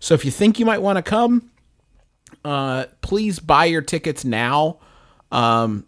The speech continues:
and a portion of every one of those tickets does go to us. So we get some, we get the money. So I appreciate that for you buying it.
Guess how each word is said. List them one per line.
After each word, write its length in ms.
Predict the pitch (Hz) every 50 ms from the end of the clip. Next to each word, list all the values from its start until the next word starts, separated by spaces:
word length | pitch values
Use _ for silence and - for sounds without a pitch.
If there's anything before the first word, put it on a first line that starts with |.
| _
and 140 | 127 143 143
a 40 | 139
portion 500 | 131 - - 214 254 262 - 262 233 214 214
of 220 | - - 170 165 -
every 240 | - 151 175 190 233
one 140 | 233 226 226
of 40 | 220
those 180 | 214 208 196 -
tickets 440 | - 214 196 - 165 147 - - -
does 300 | 147 143 160 185 208 -
go 160 | 226 220 220
to 180 | 214 214 -
us. 500 | - 214 180 107 95 - - - - - _ _ _ _ _ _ _ _ _ _ _ _ _
So 180 | - - - 139
we 160 | 135 147 139
get 180 | 139 151 143 -
some, 460 | - 160 156 147 143 143 - 139 131
we 100 | 139 135
get 240 | 135 139 131 123 -
the 80 | 135 120
money. 380 | - 147 143 123 92 82 87
So 200 | - - - 123
I 100 | 107 113
appreciate 560 | 117 - - 139 131 - - 123 113 92 -
that 360 | - 90 - 73 - 190 - -
for 80 | - 104
you 160 | - 104 101
buying 360 | - - - 92 85 - -
it. 180 | - - -